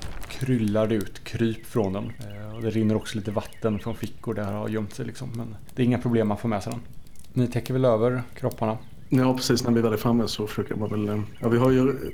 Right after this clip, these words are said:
Speaker 2: eller jag har rättare sagt redan, redan rört vid kropparna, så att, eh, nej,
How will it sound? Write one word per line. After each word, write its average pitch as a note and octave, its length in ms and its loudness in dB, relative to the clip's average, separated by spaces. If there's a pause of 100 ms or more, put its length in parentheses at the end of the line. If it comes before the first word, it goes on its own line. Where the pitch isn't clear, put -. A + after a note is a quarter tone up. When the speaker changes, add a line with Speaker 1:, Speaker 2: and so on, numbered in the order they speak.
(140)
Speaker 2:
eller A#2 100 4
jag B2+ 260 6
har B2+ 200 4
rättare A#2+ 400 2
sagt G#2+ 180 0
redan, A2+ 320 2
redan G#2+ 260 0
rört A2 340 0
vid A#2+ 240 0
kropparna, G#2+ 340 0 (140)
så G#2+ 160 -4
att, - 200 -10
eh, - 80 -6 (300)
nej, A2+ 160 -6